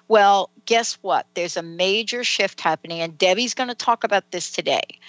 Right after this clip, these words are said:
And there's something important to know. And I know that you folks out there, parents, grandparents, all of the above, this is what I know about you. You care. You care about your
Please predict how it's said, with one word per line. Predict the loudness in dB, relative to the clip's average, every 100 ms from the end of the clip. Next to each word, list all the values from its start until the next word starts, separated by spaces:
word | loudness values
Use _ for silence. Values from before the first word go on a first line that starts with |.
| -18 -16 -2
And | 0 4
there's | 2 2
something | 0 0 0 0 -6
important | -4 -6 -4 -2 -2 -8 -8
to | -8
know. | -4 0 0 -2 -2
And | 0
I | 0
know | -2 2 6 6 4 0 -6
that | -4 -4
you | -4 -8
folks | 0 2 2 0
out | 0 0
there, | -4 -6
parents, | -8 -8 -4 0 0 -2 -6
grandparents, | -8 -4 2 2 2 -4 -4 -2 -2 -2 -2 -4 -4 -18 -6
all | 4 6 6
of | 0
the | 0
above, | 0 2 4 4 2 _ _ _ _
this | 0 0 0
is | -4
what | 0
I | 0
know | 2 2 4
about | 2 2 0 0
you. | -8 -8
You | -8 -4 -4 -4
care. | -4 0 2 2 2 -4 -12 _ _ -20 _
You | -12 -6
care | 0 2 4 4
about | 2 0 0
your | -6 -10